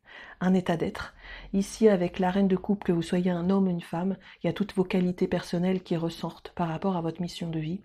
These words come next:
C'est celle d'être empathe, bienveillant, psychologue, un fin psychologue chez les lions, euh, thérapeute. Donc, euh, voilà, il y a tout ça.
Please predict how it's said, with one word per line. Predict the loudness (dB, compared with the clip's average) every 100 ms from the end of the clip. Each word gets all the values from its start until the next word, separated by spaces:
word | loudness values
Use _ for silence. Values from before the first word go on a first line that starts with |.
| -12 -16 -14 -6
C'est | -4
celle | 2 4 4
d'être | 2 0 -4
empathe, | -4 -2 -4 -6 -20 _ _
bienveillant, | 2 2 4 2 0 -6 -14 -20 -18 -18 -8
psychologue, | 0 4 6 6 6 0 -6 -6
un | -6 -4
fin | 2 2
psychologue | 2 -2 -2 0 0 0
chez | -2 -2
les | 0
lions, | -2 -4 -6 -10 -14 -12 -4
euh, | -2
thérapeute. | 4 4 4 2 4 2 0 -14 -4
Donc, | 2 4 4 2
euh, | 2
voilà, | 4 4 4
il | 2
y |
a |
tout | 0 -4
ça. | -4 -2 -2